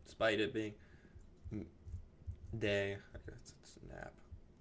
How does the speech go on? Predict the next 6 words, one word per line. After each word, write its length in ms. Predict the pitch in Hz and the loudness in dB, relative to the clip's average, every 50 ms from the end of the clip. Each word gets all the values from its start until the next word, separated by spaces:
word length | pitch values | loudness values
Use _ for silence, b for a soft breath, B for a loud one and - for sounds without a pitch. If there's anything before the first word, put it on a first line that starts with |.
| - - - - - - - - - - - - - - - - - - - - - - - - - - - - - - - - - - - - - - - - - - - - - - - - | -20 -18 -18 -16 -16 -16 -16 -18 -18 -18 -18 -18 -16 -16 -14 -14 -14 -16 -16 -18 -20 -20 -20 -20 -20 -20 -20 -20 -20 -20 -20 -20 -20 -20 -20 -20 -20 -20 -20 -18 -18 -16 -16 -16 -18 -14 -10 -6
Interesting. 480 | 107 98 - - 104 - - - 98 104 107 - - - - - B B B B B B B B B B B B B B B - - - - - - - - - - - - - - - - - | -6 -6 -6 -8 -12 -12 -8 -8 -8 -6 -8 -10 -14 -16 -20 -18 B B B B B B B B B B B B B B B -20 -18 -16 -16 -14 -14 -14 -14 -14 -16 -16 -18 -20 -20 -14 -8 2
Probably 340 | - 135 127 120 117 123 120 | 8 12 12 12 12 10 8
the 160 | 117 117 110 | 8 8 8
creator 560 | 107 - - 113 110 107 104 107 104 104 101 | 6 4 4 6 8 10 10 10 10 8 6
cr-, 300 | 101 - - 104 - - | 4 2 -2 -2 -2 0
uh, 260 | 104 101 98 98 98 | 0 0 2 2 2